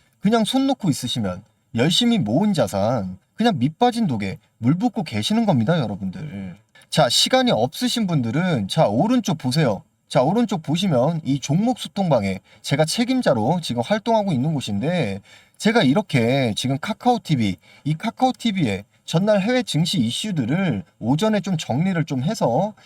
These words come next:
우리 증시에 반영이 될 만한 이 요소들이나 종목 진단이나 주식 관련 라이브 방송을 제가 해드리고 있습니다. 그리고 자, 이렇게 제가 방송을 한다고 알림을 드리고 있고요.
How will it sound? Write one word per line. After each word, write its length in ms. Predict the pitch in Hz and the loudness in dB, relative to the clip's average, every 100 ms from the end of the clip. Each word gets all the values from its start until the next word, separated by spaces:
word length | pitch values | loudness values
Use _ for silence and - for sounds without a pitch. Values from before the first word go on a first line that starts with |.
| - | -8
우리 220 | 180 233 | -2 0
증시에 420 | 208 208 226 254 233 | 2 0 2 0 -2
반영이 460 | - 135 196 208 | 0 2 2 0
될 240 | - 110 139 | -4 -2 0
만한 320 | 151 104 95 _ - | 2 0 -4 _ -6
이 180 | 180 151 | 0 0
요소들이나 800 | 104 156 240 190 117 101 107 92 - _ | 0 0 -2 -2 0 0 0 -2 -10 _
종목 340 | - 175 208 160 | -2 0 0 -2
진단이나 960 | - 123 170 226 175 98 98 117 101 - _ - | 0 2 2 2 2 0 0 0 -2 -10 _ -6
주식 300 | 190 240 - | -2 -2 0
관련 380 | 123 185 202 | 0 2 4
라이브 280 | 107 131 196 | 4 2 0
방송을 1000 | 156 - 104 156 220 190 104 127 143 101 98 - _ | -4 -4 0 2 2 2 2 2 0 -2 -6 -14 _
제가 200 | - 147 | -2 2
해드리고 540 | 175 240 - 165 220 165 | 2 2 2 2 2 0
있습니다. 960 | 101 - 220 160 101 101 113 107 95 - _ - | 0 -2 -2 0 0 0 0 0 -4 -8 _ -2
그리고 460 | 226 226 147 208 247 - _ _ _ | 2 4 4 2 -2 -10 _ _ _
자, 220 | - 151 | 2 4
이렇게 560 | 117 220 226 143 165 202 | 4 0 2 2 2 0
제가 260 | - 175 | -2 0
방송을 640 | 175 - 131 170 233 220 190 | 0 0 0 0 2 0 0
한다고 480 | 240 233 123 92 - - | 2 2 0 -4 -10 -4
알림을 520 | 110 147 220 226 156 | 0 2 2 2 0
드리고 340 | - 208 208 | 2 0 2
있고요. 680 | 117 95 - 107 165 147 95 | -2 -2 -2 0 2 2 -2